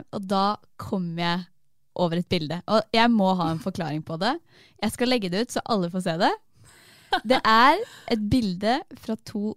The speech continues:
tusen og tolv. Du kan se på det. Du står i en svart, tettsittende kjole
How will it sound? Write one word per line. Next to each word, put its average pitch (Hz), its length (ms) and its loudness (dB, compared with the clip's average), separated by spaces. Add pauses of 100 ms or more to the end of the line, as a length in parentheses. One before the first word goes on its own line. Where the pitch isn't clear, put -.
tusen - 440 -4
og - 140 -10
tolv. 285 360 4
Du 214 180 -2
kan 240 120 2
se 160 160 0
på 190 140 4
det. 277 80 6 (460)
Du 247 120 0
står 247 300 6
i 262 60 2
en 269 100 2
svart, 214 500 -2 (320)
tettsittende - 800 -6
kjole 202 400 -2